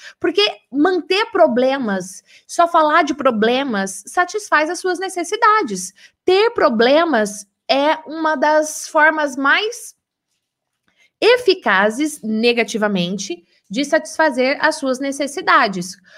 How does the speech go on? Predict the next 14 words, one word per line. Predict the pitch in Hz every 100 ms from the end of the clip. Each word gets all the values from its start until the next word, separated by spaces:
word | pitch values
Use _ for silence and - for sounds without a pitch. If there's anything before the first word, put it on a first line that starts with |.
| - -
Como | - 539
é |
que | -
uma | 415 330
pessoa | 302 285 285 269
pode | 262 262 254
ter | 294
certeza, | 277 269 247 247 220 180 160 156
satisfazer | - 285 285 277 269 370
a |
necessidade | 339 302 294 247 226 214
de |
certeza | - 226 202 214 226
dela? | 202 156 120